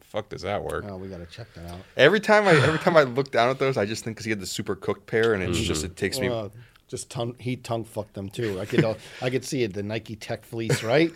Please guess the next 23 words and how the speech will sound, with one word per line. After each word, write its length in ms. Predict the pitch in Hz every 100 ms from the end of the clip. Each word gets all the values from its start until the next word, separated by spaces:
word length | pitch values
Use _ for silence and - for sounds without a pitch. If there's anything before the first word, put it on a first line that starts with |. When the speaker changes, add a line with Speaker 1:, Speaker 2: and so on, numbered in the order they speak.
| 147 -
Speaker 1:
<laughs> 180 | - -
Speaker 2:
Just 180 | 117 117
walking 320 | 120 117 123
around. 340 | 117 123 127
Shouts 260 | - 123 -
to 100 | 120
Amaya. 500 | 107 101 101 98 95
Speaker 1:
Uh, 100 | 123
but, 340 | 117 104 113 101
but 220 | 110 104
now 260 | 110 123 131
we're 140 | 123
here 320 | 110 107 104
in, 220 | 92 95 95
in 220 | - 92
twenty 260 | - 101
twenty-three, 580 | 92 - 92 - 92 90
and 180 | 78 85
these 200 | 101 98
are 60 | 92
here. 380 | 85 87 87 82
They're 180 | 82
back. 440 | 80 87 85 82